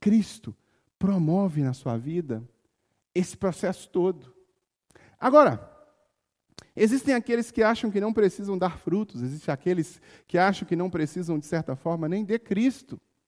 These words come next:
Falamos sobre eles hoje pela manhã, são os impenitentes,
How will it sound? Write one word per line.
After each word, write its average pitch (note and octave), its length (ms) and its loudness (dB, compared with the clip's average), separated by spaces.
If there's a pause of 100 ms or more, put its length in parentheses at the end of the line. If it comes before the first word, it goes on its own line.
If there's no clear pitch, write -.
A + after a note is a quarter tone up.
(640)
Falamos A#3 600 2
sobre E3 320 0
eles D3+ 360 2
hoje C3+ 220 0
pela C#3+ 200 0
manhã, B2+ 320 2
são A3+ 240 -4
os G#3+ 100 -4
impenitentes, A#3 1040 -2